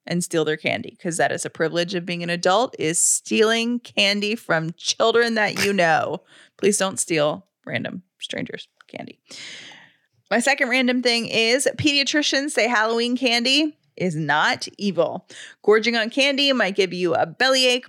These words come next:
but little else. For one thing, eating sugar does not cause wild behavior or hyper-, hyperactivity in children. On the contrary, it actually shows that if anything, <laughs> sugar will make them tired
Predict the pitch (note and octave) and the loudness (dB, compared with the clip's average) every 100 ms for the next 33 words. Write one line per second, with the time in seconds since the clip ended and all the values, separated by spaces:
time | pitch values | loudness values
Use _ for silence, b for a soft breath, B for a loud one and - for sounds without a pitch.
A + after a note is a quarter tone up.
0 | - D3+ E3 E3 - - A3 C4+ D#4+ - | -2 -2 0 -2 -2 0 2 4 2 0
1 | - B B - G3 G#3 B3 B3+ B3+ B3 | -4 B B 0 4 4 4 2 0 0
2 | - G3 G3+ - G3 G3 G3 F#3+ F#3+ F3+ | -4 -2 0 0 2 0 0 -2 -2 0
3 | F3+ F#3 - - A3+ F3+ E3+ G3 E3 D#3+ | 2 2 0 0 2 4 2 2 2 2
4 | D#3 F3+ E3+ D3 D3+ G3+ - G3+ D#3 D3+ | -2 -4 -4 -2 2 2 2 0 -2 -2
5 | C3+ - _ F3+ F3+ F3 D#3+ E3+ - D#3+ | -2 -6 _ -2 0 2 0 -2 -6 -6
6 | D#3 F3+ D#3 D3 F3 B3+ C#4 B B B | -6 -2 0 2 2 0 -4 B B B
7 | B G#3 G#3 F3+ - - F4+ B4 - - | B 2 2 -2 -4 0 2 2 0 2
8 | F3 D3+ F3 G3+ G3 F#3+ - - G3 - | 2 4 2 2 2 2 2 0 0 0
9 | F4 F4+ A#3 G3+ F#3+ - - C#4 F#4 D4 | 2 4 4 2 0 -2 -2 -2 -2 0
10 | F3 E3+ E3+ - - - A#3+ B3 C4+ E4 | 0 -2 -4 -2 0 2 0 2 4 4
11 | - A#3+ G3 G3 F3 A3+ A3 F3+ - - | 4 2 4 2 0 0 0 0 -4 0
12 | D#3+ - E4+ | 0 2 2